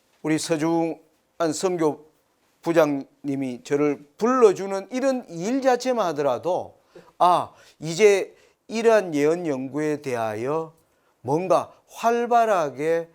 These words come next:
진행돼야 될 때가 왔다라는 것을 알리는 하나의 작은, 어, 스텝이 아닌가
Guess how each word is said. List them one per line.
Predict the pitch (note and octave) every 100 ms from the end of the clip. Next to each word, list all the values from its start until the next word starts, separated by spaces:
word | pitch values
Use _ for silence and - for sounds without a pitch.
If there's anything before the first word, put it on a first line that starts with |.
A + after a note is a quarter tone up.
| _ _ _ _ _
진행돼야 | - C#3 D3+ D#3+ E3+ E3+ C#3
될 | B2 A2+
때가 | - A2+ G#2+ C#3+ D3+ D3 _ _ _ _ _ _
왔다라는 | - A#2+ F3 - G#3 F3 C#3 B2
것을 | G#2+ C3
알리는 | C#3 D#3 D#3 C3 B2
하나의 | B2+ A#2+ B2 A2+ G#2 G2
작은, | - A2 A2 E3 F#3+ G3 _ _ _ _ _ _ _
어, | G#2+
스텝이 | A2 - - A3 D3+
아닌가 | A#2+ G2+ A#2 A#2 F2+